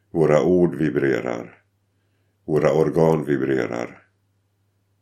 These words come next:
Allt vibrerar i en viss rytm,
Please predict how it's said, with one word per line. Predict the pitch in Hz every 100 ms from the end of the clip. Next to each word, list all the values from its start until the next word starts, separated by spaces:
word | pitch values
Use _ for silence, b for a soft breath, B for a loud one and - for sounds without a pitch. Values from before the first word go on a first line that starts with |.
| _ _ _ _ _ _ _ _ _
Allt | 104 95 85 -
vibrerar | 82 69 71 69 69 67 67
i | 69
en | 73 67
viss | 71 71 -
rytm, | 76 73 - - 65